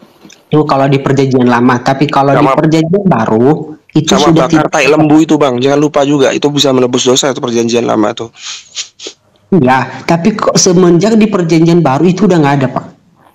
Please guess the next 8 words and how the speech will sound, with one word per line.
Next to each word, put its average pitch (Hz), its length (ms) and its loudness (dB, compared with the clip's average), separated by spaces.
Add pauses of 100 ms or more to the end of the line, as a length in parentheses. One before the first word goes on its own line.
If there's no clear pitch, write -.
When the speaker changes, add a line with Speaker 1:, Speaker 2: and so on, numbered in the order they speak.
(1120)
Speaker 2:
Iya, 135 480 2 (480)
karena 208 320 2
Yesus 196 320 2
nggak 196 180 -2
mengenal 214 380 0
perjanjian 208 400 2
baru, 220 320 2
Bro. 170 240 0